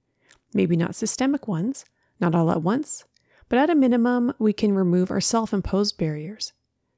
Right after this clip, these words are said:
Get out of our own way, so to speak. But what about those systemic barriers? For all of the gains that we have made in North America, Canada and the U S specifically,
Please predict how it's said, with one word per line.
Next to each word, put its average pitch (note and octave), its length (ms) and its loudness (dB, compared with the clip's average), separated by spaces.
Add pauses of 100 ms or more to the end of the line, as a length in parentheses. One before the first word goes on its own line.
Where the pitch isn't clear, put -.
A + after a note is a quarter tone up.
(120)
Get C4 100 0
out D4+ 100 6
of C#4 100 2
our B3 140 4
own A3+ 140 2
way, G3+ 400 0
so - 180 -2
to D#3+ 80 -4
speak. - 420 -10 (2250)
But C4+ 140 -2
what D#4+ 100 6
about C#4+ 360 2
those F#3 160 0
systemic E3+ 500 -2
barriers? E3 560 -2 (480)
For - 120 -4
all G#3+ 160 2
of C4+ 100 -2
the E4 100 0
gains G#3+ 380 2
that - 100 -2
we F#3+ 140 2
have A3+ 140 0
made F3 280 0
in F3 80 -2
North E3 240 -2
America, D#3+ 580 -2 (600)
Canada A3 440 0
and G3 160 0
the G#3 60 0
U F#3 140 2
S F3+ 120 0
specifically, F3+ 800 -6